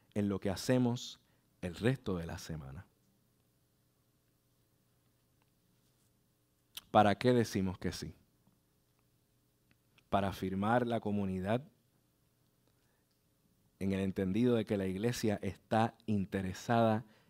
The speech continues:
en ser y hacer evangelio, con obras mayores de amor,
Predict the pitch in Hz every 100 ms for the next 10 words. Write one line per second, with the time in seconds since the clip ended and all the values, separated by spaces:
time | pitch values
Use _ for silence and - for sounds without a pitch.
0 | _ - 87 85 - 110 101 98 - 101
1 | 92 - 95 90 90 - _ _ 95 87
2 | 85 - 90 82 87 - _ _ _ _
3 | _ _ _ _ _ _ _ - 113 110
4 | 120 123 123 113 107 117 120 110 107 98
5 | 107 113